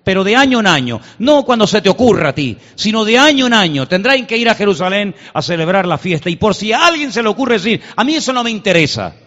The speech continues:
yo no estoy en eso, no voy a subir", dice, "Acontecerá que los de las familias de la tierra que no subieren a Jerusalén, número uno, para adorar al rey, a Jehová de los ejércitos, no vendrá sobre ellos lluvia".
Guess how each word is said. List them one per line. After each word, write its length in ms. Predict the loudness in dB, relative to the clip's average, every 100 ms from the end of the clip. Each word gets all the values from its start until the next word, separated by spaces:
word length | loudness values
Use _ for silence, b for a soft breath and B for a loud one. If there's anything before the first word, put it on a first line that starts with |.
| _ _ _ _ _ _ -4
yo 100 | -2
no 80 |
estoy 240 | -2 -4 -4
en 100 | -2
eso, 280 | -2 -4 -4
no 120 | -2
voy 120 | 0
a 80 | 2
subir", 460 | 2 2 0 -2 B B
dice, 500 | -2 -2 0 -2 B B B B -2
"Acontecerá 920 | -2 0 -2 0 0 0 2 2 0
que 180 | -2 -4
los 480 | -4 -2 -2 -2 -2
de 120 | -2
las 160 | -2
familias 640 | -2 -2 0 0 0 -2 -2
de 80 | -2
la 200 | -4 -4
tierra 480 | -2 -2 -2 -4
que 120 | -4 -2
no 120 | -4
subieren 500 | -4 -4 -2 -2 -2
a 80 | -4
Jerusalén, 760 | -4 -4 -2 -2 0 -2 -4 B -4
número 300 | 0 2 0
uno, 300 | -2 -4 -8 B -4
para 220 | -2 0
adorar 320 | -2 0 0
al 140 | 0 0
rey, 720 | 2 2 2 -4 -12 _ _ _
a 100 | -10
Jehová 340 | -6 -2 0
de 80 | 0
los 140 | 0 0
ejércitos, 480 | 0 0 -2 -6
no 200 | 0 2
vendrá 280 | 4 2 0
sobre 320 | 0 -2 0
ellos 220 | 0 2 2
lluvia". 420 | 2 4 2